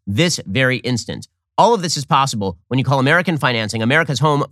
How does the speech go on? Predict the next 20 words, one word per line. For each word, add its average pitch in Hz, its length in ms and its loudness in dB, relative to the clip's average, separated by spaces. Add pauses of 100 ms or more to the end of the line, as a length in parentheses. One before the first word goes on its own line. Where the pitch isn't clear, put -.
for 143 340 0
home 131 200 0
loans. 85 220 -2
You 104 60 -4
could 143 120 -2
potentially 147 420 -2
save 104 180 -4
hundreds 165 260 0
of - 40 -2
bucks 127 160 -2
a 127 40 -2
month 123 240 -2
and 104 320 0 (240)
tens 196 260 2
of 127 80 -4
thousands 110 340 -2
of 101 60 -2
bucks 107 220 -2 (240)
long 135 260 4
term. 107 380 -2